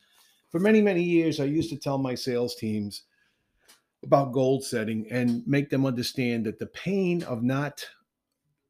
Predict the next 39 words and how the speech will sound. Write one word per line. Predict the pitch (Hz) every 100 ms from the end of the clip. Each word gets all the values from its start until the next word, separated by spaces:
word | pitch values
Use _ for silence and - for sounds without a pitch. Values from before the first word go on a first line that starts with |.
| -
achieving | 113 - 165 135 104
goal | 98 90 95 107 _ -
has | 135 147
to | 165
be | 147
greater | 120 117 135 160 104 78 - _ _ _ _
than | 123 127
the | 120
pleasure | - 147 160 113 98 98 - _ _ -
of | 127
achieving | 110 - 117 104 98
the | 95
goal. | 92 82 - _ _ _ _ _ _ _ _ _ _ - -
Now, | 123
let | 160
me |
tell | 185 180
you | 175
that | 160
again. | 147 135 98
The | 90
pain | - 175 190 185 160
of | 113
not | 139 190
achieving | 175 - 143 120 120
your | 110 101
goal, | 104 95 98 110 -
whatever | 107 117
that's | 120 120
gonna | - 127
be, | 127 143 104 - _ _ -
whatever | - 110 120
you | 127
lay | 139 156
out | 143 -
for | -
yourself | 110 101 101 95 104 -
with | 113
integrity, | 135 156 160 113 98 101